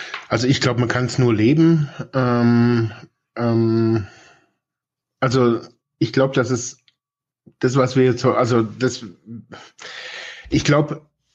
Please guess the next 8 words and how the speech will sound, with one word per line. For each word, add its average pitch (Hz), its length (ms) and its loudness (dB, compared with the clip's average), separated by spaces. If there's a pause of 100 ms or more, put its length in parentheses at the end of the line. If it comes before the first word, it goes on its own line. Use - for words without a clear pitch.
(140)
es 123 220 0
macht 123 280 -2
einsam, 95 720 0 (140)
so 113 240 0
zu 113 160 -2
leben. 85 540 -2 (840)
Wenn 120 220 0
man 113 320 -2